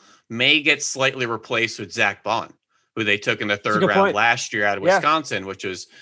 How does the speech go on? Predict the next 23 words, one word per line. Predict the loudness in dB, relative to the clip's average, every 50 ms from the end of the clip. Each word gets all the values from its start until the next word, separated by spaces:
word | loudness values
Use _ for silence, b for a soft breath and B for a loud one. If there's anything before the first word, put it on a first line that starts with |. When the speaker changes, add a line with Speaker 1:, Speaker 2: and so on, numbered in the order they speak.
| b b b -4
Speaker 1:
decent | -2 0 0 0 -2 -4 -6 -6
draft | 0 2 2 2 2 0 -2
capital, | -2 0 0 0 -2 -4 -8 -6 -4 -4 -4
a | -2
guy | -2 0 0 2
that | 0 0 -4
they | -6 -6
had | -2 -2 -2 -2
high | 2 2 2 4 4
expectations | 2 -2 -2 -4 -4 -4 -4 -2 -2 -2 0 -2 -4 -8 -6 -2 0
of, | 2 4 4 2 2 -2 b b b b b
doesn't | -4 -4 -2 -2 -2
have | 0 0 0 0
the | -2 -2 -2
length | 0 0 2 2 2 0 -2 -10 -2 0
of | 0 0 2
a | 2 2 2 2 0 -2 B B B B -2
Davenport | 0 2 2 2 -2 -6 -8 -6 -6 -4 -4 -4 -4 -4 -4
or | -4 -2 -2 0
a | 0 -2 -2 -4 _
Peyton | -6 -6 -6 -6 -8
Turner, | -10 -6 -4 -4 -4 -4 -4 -6
certainly | -6 -6 -6 -6 -6 -8 -6 -6 -6 -6 -8